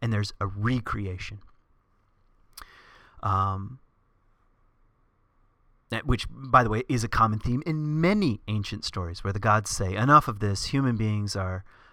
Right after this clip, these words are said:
um, are, are destroying themselves and the earth, and there's a, a starting over again." So that's a bit of the Noah story.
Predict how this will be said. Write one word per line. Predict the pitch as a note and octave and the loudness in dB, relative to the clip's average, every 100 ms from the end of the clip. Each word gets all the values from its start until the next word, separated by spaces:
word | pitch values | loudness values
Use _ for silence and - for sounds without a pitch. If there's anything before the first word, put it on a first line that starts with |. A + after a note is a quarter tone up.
| - - | -20 -10
um, | - G2 F#2 F#2 A2 B2 - _ _ _ - | -6 -4 -4 -6 -8 -16 -20 _ _ _ -4
are, | G2 F#2+ - _ - | -2 -2 -4 _ -6
are | G2+ | -4
destroying | A2 - - - C#3 E3 D#3+ | -4 -6 -8 2 4 4 2
themselves | B2 - B2 A#2 - | -2 0 0 0 0
and | D3 E3 | 0 2
the | D#3 A#2 | 2 0
earth, | G#2 G2 - | -2 -6 -8
and | G2+ | -6
there's | G2 F#2+ - | -4 -4 -4
a, | F#2+ B2+ - - | -6 -8 -14 -10
a | G2 | -4
starting | - - B2 A2+ G#2 G#2+ | -2 4 4 4 -2 -4
over | A2 A2 G2+ | -6 -4 -4
again." | F2+ F2+ F#2+ | -6 -8 -12
So | - | -4
that's | - E3+ | -2 -2
a | C3+ | -4
bit | A#2+ | -6
of | G#2 | -4
the | G2 | -4
Noah | G2 G2 | -4 -6
story. | - G2+ | -6 -8